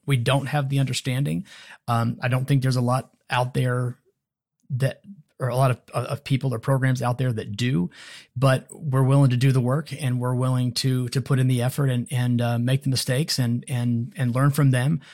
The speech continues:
to develop the best program that we can. I think we have a wonderful, uh, artificial intelligence framework that all of our curriculum areas can, can focus on, from,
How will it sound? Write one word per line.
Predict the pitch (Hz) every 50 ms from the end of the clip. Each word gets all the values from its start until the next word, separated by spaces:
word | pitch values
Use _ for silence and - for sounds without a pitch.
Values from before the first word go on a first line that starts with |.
| - - -
to | - 139
develop | 131 120 131 135 135 120
the | 131
best | 123 131 123 - - -
program | 131 127 123 123 123 123
that | 120 117 113
we | 117
can. | 113 - 143 139 131 123
I | 120 113
think | - 143 135 -
we | - 123
have | 127 135 123
a | 120
wonderful, | 117 117 117 117 120 127 131 135 139 135 - - 127 127 123 120 113 - - - - - - _
uh, | - 123 120 117 113 -
artificial | - 139 139 123 143 139 131 135 135
intelligence | 123 - 131 127 127 120 123 120 -
framework | - - - 113 117 127 135 143 170 175 180 - -
that | - 127 117 - -
all | - 120 123 131 135 135 135
of | 139 127 120
our | 127 127
curriculum | 131 - 131 135 135 - 135 131 127
areas | 120 123 123 127 127 131 131 127 -
can, | - 135 127 120 123 120 123
can | - - 131 120
focus | - - 127 127 - 135 -
on, | 147 143 143 139 143
from, | 139 - - 127 123 120 120 120 120 123